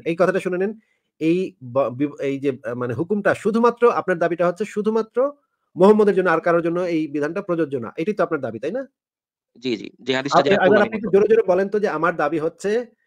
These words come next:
Speaker 1: এই বিধানটা শুধুমাত্র কেবলমাত্র মোহাম্মদের জন্য প্রযোজ্য ছিল, আর কারোর জন্য প্রযোজ্য না। এই কথাটা একটু জোরে জোরে বলেন তো ভাই।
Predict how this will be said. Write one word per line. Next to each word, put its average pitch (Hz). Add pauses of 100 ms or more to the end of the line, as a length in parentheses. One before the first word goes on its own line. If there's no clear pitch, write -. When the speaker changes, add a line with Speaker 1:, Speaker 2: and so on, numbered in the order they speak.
(240)
Speaker 1:
এই 170 (100)
বিধানটা 180
শুধুমাত্র 233
কেবলমাত্র 202
মোহাম্মদের 175
জন্য 175
প্রযোজ্য 165
ছিল, 180
আর 151
কারোর 143
জন্য 135
প্রযোজ্য 123
না। 127
এই -
কথাটা 160
একটু 160
জোরে 156
জোরে 160
বলেন 147
তো 160
ভাই। 220